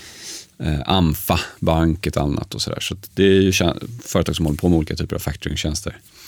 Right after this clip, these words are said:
Kunders kontrahantering och den typen av grejer. Ehm,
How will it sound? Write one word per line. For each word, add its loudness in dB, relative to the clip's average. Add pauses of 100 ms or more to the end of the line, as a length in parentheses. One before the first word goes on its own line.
(220)
Kunders 4
kontrahantering -2
och -10
den -6
typen -10
av -8
grejer. -10 (720)
Ehm, 2